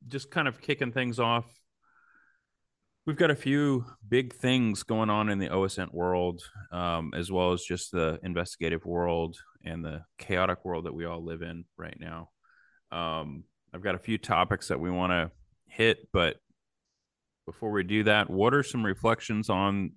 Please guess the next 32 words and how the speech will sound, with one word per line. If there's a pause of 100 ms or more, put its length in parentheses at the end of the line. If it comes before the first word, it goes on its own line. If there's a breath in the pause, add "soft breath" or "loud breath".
on
everything
since,
I
guess,
the
last
year
and
a
half? (300)
There's
so
much
to
cover
there, (800)
uh, (180)
since
we've, (160)
we've
all
met.
But (1500)
Nico, (320)
what
do
you
got
that's
just
groundbreaking